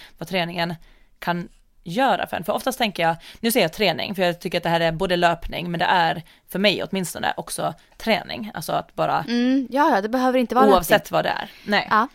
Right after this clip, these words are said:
Speaker 2: precis.
Speaker 1: Eh, men, men då skrev hon liksom att löpningen kräver min fulla uppmärksamhet.
Speaker 2: Yes.
Speaker 1: Eh, jag tvingas lägga undan alla bekymmer och bara fokusera på varje steg framåt.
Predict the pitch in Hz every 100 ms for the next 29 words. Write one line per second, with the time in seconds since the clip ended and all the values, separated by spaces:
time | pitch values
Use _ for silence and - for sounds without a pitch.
0 | _ 220 233 202 175 165 165 - 208 -
1 | _ _ - 208 214 220 175 170 165 165
2 | 160 - - 202 214 190 180 170 175 170
3 | 160 160 160 165 185 - - 202 170 170
4 | 185 - 175 175 196 202 220 - - -
5 | - 180 170 - - 165 160 175 - 202
6 | 175 170 180 165 165 196 180 175 170 180
7 | 170 170 165 180 160 170 175 180 165 -
8 | 180 180 180 165 165 175 165 170 175 -
9 | - - 175 165 160 170 160 - 185 -
10 | 165 220 - - - -